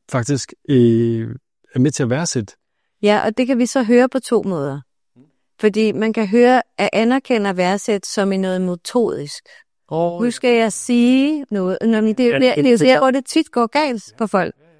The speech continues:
Speaker 2: Fordi de har gået på uddannelser, og så skal de lære at gøre et eller andet.
Speaker 1: Mm.
Speaker 2: Eller at det kan komme i en væren
Speaker 1: Mm.
Speaker 2: fra et kærligt sted.
Speaker 1: Mm.
Speaker 2: Og det har, det har, det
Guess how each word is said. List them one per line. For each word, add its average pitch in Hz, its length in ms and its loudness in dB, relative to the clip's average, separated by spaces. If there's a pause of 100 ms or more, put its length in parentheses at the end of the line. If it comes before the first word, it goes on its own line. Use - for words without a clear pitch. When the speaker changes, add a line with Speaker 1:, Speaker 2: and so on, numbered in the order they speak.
(100)
Speaker 2:
Fordi 233 200 2
de 240 160 0
har 220 100 2
gået 220 360 4
på 190 360 0
uddannelser, 196 680 2
og 180 100 0
så 247 120 -2
skal 240 180 -2
de 220 80 2
lære 196 260 2
at 202 60 -2
gøre 185 200 0
et 196 40 0
eller 190 140 -2
andet. 190 160 -4 (120)
Speaker 1:
Mm. 131 60 -20 (280)
Speaker 2:
Eller 220 280 4 (140)
at 190 80 -8
det 226 100 -6
kan 220 100 -6
komme 196 440 -2
i - 100 -2
en 202 220 2
væren 214 500 0 (480)
Speaker 1:
Mm. 113 60 -20 (680)
Speaker 2:
fra 202 180 -2
et 185 100 -8
kærligt 190 480 -2
sted. 156 280 -10 (400)
Speaker 1:
Mm. 98 240 -8 (1080)
Speaker 2:
Og 214 120 2
det 233 100 4
har, 226 160 0 (240)
det 240 120 2
har, 240 120 2 (340)
det 220 40 2